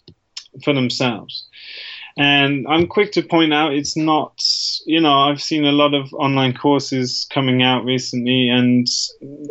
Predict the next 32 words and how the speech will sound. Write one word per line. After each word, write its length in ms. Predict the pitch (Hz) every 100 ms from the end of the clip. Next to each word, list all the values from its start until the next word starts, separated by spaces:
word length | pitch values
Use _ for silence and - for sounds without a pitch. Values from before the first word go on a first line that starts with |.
| -
I'm 280 | 139 151 151
not 200 | 147 135
out 280 | 139 131 120 -
to 240 | 127 127
try 380 | 123 - 135 127
and 200 | 127 123 123
cram 580 | 135 127 127 123 123 - -
lots 280 | 127 -
of 100 | 123
people 300 | - 135 135 139
into 280 | 143 147
it. 240 | 147 135 - - - - - - - -
I'm 180 | 127 131
not 280 | 135 - -
trying 280 | - 127
to, 120 | 127 120
like, 240 | 117 113
hook 320 | - - 151 -
people 340 | 139 127 127 127
into 300 | 127 - 127
it. 60 |
I'm 160 | 123 131
not 180 | 131 -
doing 240 | 127 123
any 400 | 127 135 127 120
aggressive 500 | 117 123 120 - 123 120
marketing 600 | 120 120 120 127 120 117
of 120 | 113
it. 160 | 123
It's 160 | 113 -
like, 180 | 123 113
"Hey, 260 | 143 143